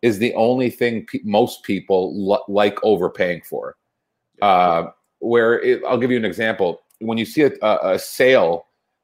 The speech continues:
at, uh, when you see a sale on, y-, you know, uh,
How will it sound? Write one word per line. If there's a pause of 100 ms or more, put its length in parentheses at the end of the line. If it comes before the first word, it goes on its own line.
(120)
at,
uh,
when
you
see
a
sale
on, (320)
y-,
you
know, (140)
uh,